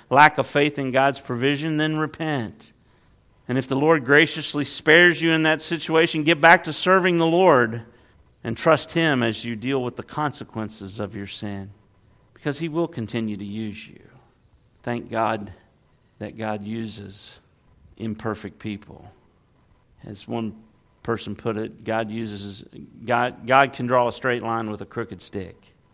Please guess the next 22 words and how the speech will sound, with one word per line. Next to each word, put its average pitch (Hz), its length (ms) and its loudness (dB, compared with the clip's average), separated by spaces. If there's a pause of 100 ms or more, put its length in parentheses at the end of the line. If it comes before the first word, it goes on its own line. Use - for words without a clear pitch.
(140)
Okay? - 220 -14 (840)
God 113 300 0
can 110 140 -8
still 107 520 -6
use 101 400 -10
us. - 520 -18 (560)
So, 117 480 2 (500)
let's 190 200 2
be 190 160 2
about 143 300 2
God's 117 300 0
business 107 680 -10 (440)
today 101 360 -12 (400)
as 107 160 -10
Faith 113 300 -8
Baptist - 460 -16
Church. 98 360 -18
Let's 165 180 -12
be 127 520 -8
about 110 440 -12
God's 104 300 -16
business. - 560 -14